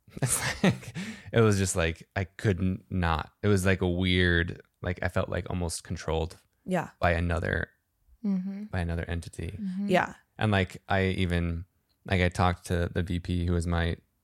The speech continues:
Speaker 1: direct report, and he had to, like, talk to me about, like, he, he knew that. And that, like, never happened.
Speaker 2: Yeah.
Speaker 1: You know, so,
Speaker 3: Oh,
Speaker 1: like,
Speaker 3: wow.
Speaker 1: that was weird. And even, like, I knew what he, I was like, "Yeah, you're right." <laughs> I was
Speaker 3: Right.
Speaker 1: like,
Speaker 3: <laughs> I am slacking.
Speaker 1: Yeah. But then, you know,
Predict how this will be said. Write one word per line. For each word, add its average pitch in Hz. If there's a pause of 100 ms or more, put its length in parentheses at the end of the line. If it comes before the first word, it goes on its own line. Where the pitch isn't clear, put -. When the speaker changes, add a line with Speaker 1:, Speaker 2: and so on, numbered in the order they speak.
Speaker 1:
direct 87
report, - (340)
and 107
he 110
had 113
to, 98
like, 82
talk 95
to -
me - (220)
about, 90
like, 85
he, 87 (100)
he 92
knew 90
that. -
And 95
that, 95
like, 92
never 90
happened. 82 (160)
Speaker 2:
Yeah. - (420)
Speaker 1:
You 98
know, 85
so, 95
Speaker 3:
Oh, 90
Speaker 1:
like, 85
Speaker 3:
wow. -
Speaker 1:
that 90
was 85
weird. 90
And 101
even, 135
like, 95
I 98
knew 90
what 87
he, 87 (200)
I -
was 87
like, 82
"Yeah, 120
you're 95
right." 110 (100)
<laughs> -
I -
was 262
Speaker 3:
Right. -
Speaker 1:
like, 247
Speaker 3:
<laughs> -
I 208
am 208
slacking. 214
Speaker 1:
Yeah. 101 (100)
But 92
then, 92 (260)
you 92
know, 85